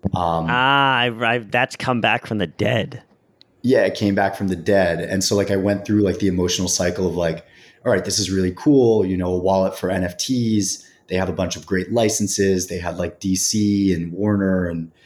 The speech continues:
Speaker 1: some others. And I was like, this is awesome. But, like, there was also this token economic element to it, which was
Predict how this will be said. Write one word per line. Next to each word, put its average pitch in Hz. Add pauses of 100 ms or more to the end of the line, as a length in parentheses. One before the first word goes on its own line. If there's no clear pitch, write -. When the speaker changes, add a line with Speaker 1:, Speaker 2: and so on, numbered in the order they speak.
(140)
Speaker 1:
some 98
others. 104
And 92
I 90
was 87
like, 90
this 92
is 87
awesome. 101
But, 90
like, - (320)
there 110
was 107
also 104
this 92
token 98
economic 87
element 98
to 113
it, 92
which 95
was 85